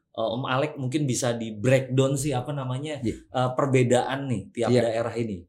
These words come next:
Speaker 2: Iya.
Speaker 1: Tadi kalau kita bicara antara hukum penawaran dan permintaan itu tadi.
Speaker 2: Iya, iya. Nah, ini nih, memang kita tuh tinggal di negara yang memang bisa dibilang cukup unik.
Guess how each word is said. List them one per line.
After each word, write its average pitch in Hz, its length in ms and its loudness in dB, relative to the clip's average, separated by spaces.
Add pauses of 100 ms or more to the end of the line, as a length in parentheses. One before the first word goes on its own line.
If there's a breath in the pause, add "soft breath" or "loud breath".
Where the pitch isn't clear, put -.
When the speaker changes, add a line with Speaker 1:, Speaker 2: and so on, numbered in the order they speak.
Speaker 2:
Iya. 117 320 0
Speaker 1:
Tadi 113 160 -2
kalau 117 320 2
kita 117 240 -2
bicara 113 320 0
antara 107 320 -2
hukum 113 320 -6
penawaran 113 480 0
dan 110 240 0
permintaan 107 720 -6
itu 113 160 -8
tadi. 113 240 2
Speaker 2:
Iya, 101 80 4 (240)
iya. - 160 -16 (320)
Nah, - 400 4 (420)
ini 185 140 6
nih, 180 220 6 (260)
memang 120 280 0
kita - 240 -2
tuh 151 160 -4
tinggal 113 460 0
di 107 80 -2
negara 98 640 -2
yang 98 180 -2
memang 101 460 -6 (480)
bisa 98 220 -10
dibilang 92 440 -4
cukup - 300 -10
unik. 160 340 4